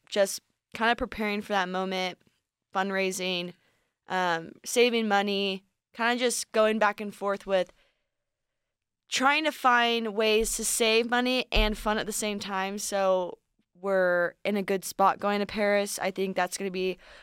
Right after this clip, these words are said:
our biggest challenge and my biggest challenge, because that is gonna be a big factor that's gonna be playing in the fall semester, just because when it hits spring semester, you're already hitting the ground running. You're five months away from going to Paris, so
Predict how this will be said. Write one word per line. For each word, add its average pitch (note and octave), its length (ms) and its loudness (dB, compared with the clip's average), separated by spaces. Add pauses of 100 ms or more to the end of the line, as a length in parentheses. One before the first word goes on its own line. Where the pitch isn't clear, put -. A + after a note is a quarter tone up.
(160)
our G3 120 4
biggest F#3+ 320 -2
challenge F#3+ 480 0
and F#3 120 -2
my F3 180 2
biggest G3+ 260 -2
challenge, G#3 340 0
because F#3+ 260 -6
that F3 200 0
is F3 140 -2
gonna F#3 180 -8
be F3 240 -6 (920)
a G3+ 100 4
big F#3+ 540 2 (720)
factor G3 400 0
that's F#3+ 160 0
gonna F#3+ 160 -6
be F#3+ 140 -4
playing F#3 460 -4 (120)
in F#3+ 220 -4
the F3+ 80 -4
fall F3+ 260 0
semester, A3 580 0
just G3+ 160 -4
because G#3 280 -4
when G3 100 -2
it F3+ 80 -6
hits F#3+ 240 -2
spring A3+ 300 -2
semester, G3 440 -4
you're G3 260 0
already G#3 280 0
hitting G3 220 -6
the F3+ 80 -4
ground F3 260 -2
running. F3 260 -6
You're F3+ 260 -6
five - 440 -4
months F3 240 -8
away F3 220 0
from F#3 200 -10
going F3 180 -6
to E3+ 60 -10
Paris, F3 320 -4
so F3 300 0